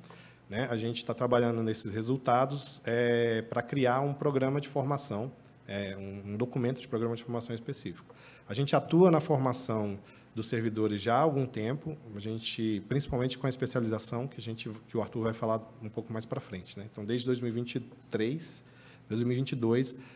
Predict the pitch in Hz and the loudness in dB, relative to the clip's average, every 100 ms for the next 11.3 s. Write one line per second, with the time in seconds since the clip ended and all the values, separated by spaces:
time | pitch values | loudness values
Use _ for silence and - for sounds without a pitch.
0 | - 104 113 123 120 123 120 - 117 123 | -10 -6 -4 -4 -2 -2 -4 -8 -8 -4
1 | 113 110 110 110 107 123 - 123 123 131 | -2 -2 -4 -2 0 -2 -4 -8 -4 0
2 | 120 131 127 127 127 127 123 127 123 113 | 0 0 0 -2 -2 -2 -2 -2 -2 -4
3 | 120 131 - 92 87 - - - - - | -4 -8 -8 -10 -12 -18 -20 -20 -20 -12
4 | - 123 151 151 147 143 160 143 139 139 | -2 2 2 4 6 6 6 4 2 0
5 | 147 - 101 92 - 95 107 147 - 92 | -6 -2 -4 -4 -12 -8 -8 -8 -10 -8
6 | 95 92 90 92 98 101 104 101 101 101 | -6 -6 -6 -6 -6 -4 -6 -6 -6 -8
7 | - 107 107 - 127 - 80 - - - | -8 -6 -6 -8 -10 -10 -12 -14 -20 -20
8 | - 113 123 131 139 143 143 135 131 131 | -14 -6 -4 -2 0 0 0 0 -2 0
9 | 123 117 110 117 117 123 110 117 120 120 | 0 0 0 -4 -4 -4 -2 -2 -2 -4
10 | 117 113 113 117 113 113 110 110 104 98 | -4 -4 -6 -8 -8 -8 -6 -8 -8 -10
11 | 104 110 | -10 -14